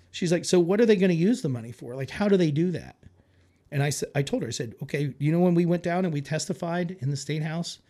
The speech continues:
about the bill that was protecting the female athletes, you know, all the crazy people who were there who were screaming and wearing all their weird clothes and makeup and masks and all this stuff,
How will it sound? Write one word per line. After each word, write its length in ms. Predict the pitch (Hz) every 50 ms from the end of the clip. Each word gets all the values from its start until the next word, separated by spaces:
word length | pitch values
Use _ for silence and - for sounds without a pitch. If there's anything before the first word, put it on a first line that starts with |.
| _ _ _ _ _ -
about 220 | 143 156 147 -
the 60 | - 143
bill 200 | 131 147 151 156
that 120 | 165 -
was 100 | - 139
protecting 640 | - - - 147 143 - 156 - - 156 147 143 139 135 - - _ _ _ _
the 80 | -
female 340 | - - 160 156 151 147 135
athletes, 560 | 135 139 156 - - 208 226 247 233 - - _ _ _ _ _ _ _ _ _ _ -
you 100 | 151 160
know, 120 | 170 156
all 180 | 139 156 175 190
the 80 | 220
crazy 500 | 202 - - - 175 170 190 190 226 226
people 320 | 220 - 233 214 - 247 214
who 120 | 220 233
were 140 | 226 233 208
there 220 | 185 196 208 220
who 120 | 180 175 165
were 120 | 131 117
screaming 920 | - - - - - - - 151 160 175 185 185 180 185 180 175 180 180 170
and 180 | 135 123 131
wearing 460 | 151 165 170 170 170 170 165 151 135 - - _ _ _ - _
all 180 | - 147 156 175
their 160 | 175 175 151
weird 600 | 147 143 123 135 160 170 165 170 165 147 147 -
clothes 400 | - 160 165 170 160 165 165 147
and 100 | 131 120
makeup 500 | 147 165 165 165 - 160 160 160 156 160
and 120 | 127 110 120
masks 580 | 143 165 170 170 170 175 160 - - - -
and 100 | 135 123
all 140 | 147 151 156
this 160 | 151 156 147
stuff, 420 | - - - 135 139 160 180 -